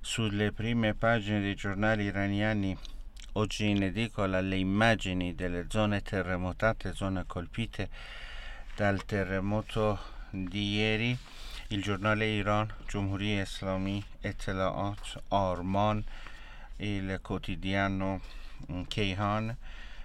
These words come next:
eh, poi con, eh, le unità, i team di, eh, soccorritori che si sono subito recati nella zona nel sud dell'Iran, nella bellissima provincia di Hormozgan.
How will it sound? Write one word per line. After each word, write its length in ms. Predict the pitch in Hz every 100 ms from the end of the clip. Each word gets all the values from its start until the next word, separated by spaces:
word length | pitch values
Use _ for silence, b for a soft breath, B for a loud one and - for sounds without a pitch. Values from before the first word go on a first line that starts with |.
| B -
eh, 300 | 95 90 87
poi 320 | - 101 104 104
con, 360 | 110 101 98 -
eh, 220 | 98 95
le 160 | 95
unità, 680 | 92 92 92 90 113 110 95 95
i 200 | 92 95
team 300 | 113 107 101
di, 340 | 98 95 90
eh, 200 | - 92
soccorritori 840 | 87 - 95 - 101 92 110 107 101
che 120 | 95
si 180 | - 92
sono 220 | 110 104
subito 680 | - 127 120 95 - 95
recati 680 | 87 90 90 110 117 - 107 95 B B B B B
nella 400 | 101 104 98 95
zona 300 | - 110 107
nel 200 | 101 98
sud 280 | - - 104
dell'Iran, 760 | 95 95 92 101 98 87 98
nella 460 | 98 95 92 90 90
bellissima 1000 | 82 90 98 95 113 - - 98 92 90 85
provincia 680 | - 90 90 98 92 98
di 160 | 87 92
Hormozgan. 680 | 90 92 104 104 101 107